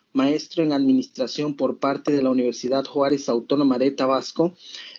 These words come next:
y maestro en ciencias computacionales y telecomunicaciones por el Instituto de Estudios Universitarios de Puebla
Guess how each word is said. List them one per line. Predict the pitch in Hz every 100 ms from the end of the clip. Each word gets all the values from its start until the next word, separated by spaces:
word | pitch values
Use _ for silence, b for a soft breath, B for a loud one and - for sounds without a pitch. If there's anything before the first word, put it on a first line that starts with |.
| _
y | 175 190
maestro | 180 160 165 - 160
en | 147
ciencias | - 156 160 151
computacionales | 170 160 160 - 160 156 147 143 147 143 -
y | 165
telecomunicaciones | 160 165 156 156 151 151 143 147 135 156 143 147 -
por | 139
el | 127
Instituto | 139 165 - 151 156 156 151
de | 139
Estudios | 120 - 147 151 143
Universitarios | 131 123 123 127 - 131 135 135 -
de | 117
Puebla | - 139 107 92